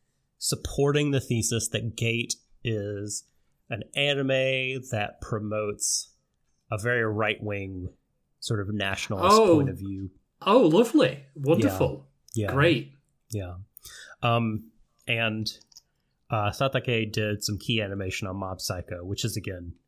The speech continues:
Speaker 1: uh, a place where these folks all probably met up and worked together. Uh, did a lot, um, on a,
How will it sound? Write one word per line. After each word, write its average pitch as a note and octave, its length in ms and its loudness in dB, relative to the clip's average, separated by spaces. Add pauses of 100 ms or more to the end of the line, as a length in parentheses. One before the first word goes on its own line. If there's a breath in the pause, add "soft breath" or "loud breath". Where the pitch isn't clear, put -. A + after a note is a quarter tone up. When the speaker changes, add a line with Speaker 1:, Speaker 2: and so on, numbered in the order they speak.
(100)
Speaker 1:
uh, F#2+ 360 -6
a - 60 -8
place - 440 -4
where G2 260 -6
these G2 240 -6
folks F#2+ 380 -6
all G2+ 200 -6
probably F#2+ 340 -6
met F#2+ 200 -6
up D3+ 300 -2 (640 soft breath)
and G2+ 200 -2
worked C3 180 -2
together. C#3+ 500 -2
Uh, B2 160 2
did G3 240 2
a D#4+ 60 0
lot, A3+ 480 -6 (100)
um, C#3+ 340 2
on C3 200 2
a, A#2+ 60 0